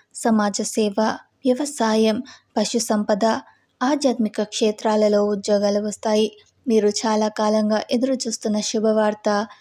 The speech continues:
శివరాత్రి తర్వాత రెండు నుండి మూడు నెలల లోపల మీకు చేరుతుంది.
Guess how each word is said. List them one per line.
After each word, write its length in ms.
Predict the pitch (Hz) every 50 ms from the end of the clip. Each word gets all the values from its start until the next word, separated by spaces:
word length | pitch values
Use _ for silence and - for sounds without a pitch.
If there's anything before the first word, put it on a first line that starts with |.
| _ _
శివరాత్రి 560 | - - - 262 285 294 269 226 220 - 202 196
తర్వాత 480 | - 214 202 208 208 202 202 202 - 208 208 - - - - _ _ _ _ -
రెండు 240 | 233 226 220 220
నుండి 300 | 226 220 214 214 208 214
మూడు 320 | 208 214 214 226 240 240 240
నెలల 360 | 220 214 208 208 214 214 208 208
లోపల 340 | 208 208 202 - - 208 208 208 208
మీకు 340 | 226 262 233 214 208 - 220
చేరుతుంది. 600 | 220 - 214 208 208 214 - - 220 208 208 214